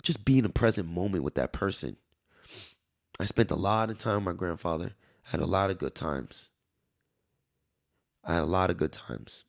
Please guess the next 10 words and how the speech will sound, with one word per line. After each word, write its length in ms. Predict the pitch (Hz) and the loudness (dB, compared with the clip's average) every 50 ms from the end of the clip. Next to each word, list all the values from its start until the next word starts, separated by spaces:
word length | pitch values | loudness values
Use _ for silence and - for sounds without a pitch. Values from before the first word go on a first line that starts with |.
| _ - | _ -8
So, 320 | - - 104 95 85 80 - _ _ _ _ _ _ _ _ _ _ _ _ _ _ _ _ _ _ _ _ _ _ _ - - _ _ - - - - - - - | -2 2 4 4 2 2 -2 _ _ _ _ _ _ _ _ _ _ _ _ _ _ _ _ _ _ _ _ _ _ _ -20 -20 _ _ -20 -20 -20 -20 -20 -12 -4
I 60 | - | -2
just 120 | 120 113 117 | 0 4 8
wanted 160 | 127 135 127 | 10 10 10
to 60 | 123 | 10
bring 200 | 110 127 127 120 | 10 10 8 10
you 60 | 120 | 8
this 100 | 113 110 | 6 6
podcast. 560 | - - 113 95 104 - - 113 110 110 104 104 | 6 6 6 4 6 6 6 8 8 8 8 6
If 180 | 101 - - | 2 0 -2